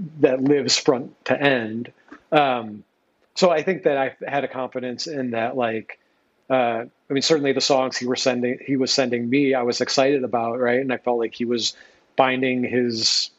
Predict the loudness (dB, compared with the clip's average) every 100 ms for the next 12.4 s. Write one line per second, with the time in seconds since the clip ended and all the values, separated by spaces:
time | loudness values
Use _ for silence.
0 | _ -2 2 2 2 0 0 0 -2 0
1 | 2 2 2 0 -2 -8 -4 0 2 2
2 | 0 0 0 0 -2 -4 -6 -10 -16 -20
3 | _ 0 0 0 -10 -2 2 2 2 2
4 | 0 -4 -10 -2 0 2 0 -2 0 -2
5 | -2 -4 0 2 2 0 0 0 0 0
6 | -2 -4 -4 0 2 2 2 2 2 2
7 | -2 -8 -20 -20 _ _ 2 2 2 -4
8 | -8 _ _ _ _ 0 0 -2 -8 -14
9 | -20 _ _ _ _ _ 0 4 4 2
10 | 0 -2 -2 -2 -4 -4 0 0 0 -6
11 | _ _ _ _ _ _ -20 _ -8 -2
12 | 0 0 0 -4